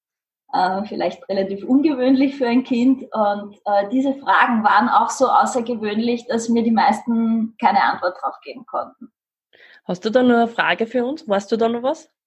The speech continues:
Speaker 1: Ja, also zum Beispiel habe ich immer gefragt, äh, so, warum sind denn die Menschen auf der Straße alle so unglücklich? Warum schauen die so traurig oder so finster? Und ich habe dann immer wieder gehört, „Na ja, das ist halt so, ne? Ich meine,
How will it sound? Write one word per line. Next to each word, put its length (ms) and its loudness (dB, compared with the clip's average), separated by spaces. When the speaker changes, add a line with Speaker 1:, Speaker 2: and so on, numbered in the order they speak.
Speaker 1:
Ja, 200 0
also 200 2
zum 200 -4
Beispiel 340 0
habe 120 2
ich 40 0
immer 160 -2
gefragt, 440 -4
äh, 440 4
so, 200 -2
warum 360 4
sind 300 0
denn 140 2
die 80 0
Menschen 400 -2
auf 140 -2
der 120 -8
Straße 520 0
alle 160 2
so 180 -4
unglücklich? 600 -6
Warum 300 -2
schauen 340 2
die 60 4
so 180 -6
traurig 560 0
oder 200 -6
so 140 -10
finster? 600 -2
Und 600 0
ich 160 0
habe 140 0
dann 160 2
immer 220 0
wieder 200 0
gehört, 440 2
„Na 100 -2
ja, 480 2
das 160 -6
ist 240 -2
halt 180 2
so, 240 -8
ne? 260 0
Ich 100 -6
meine, 320 0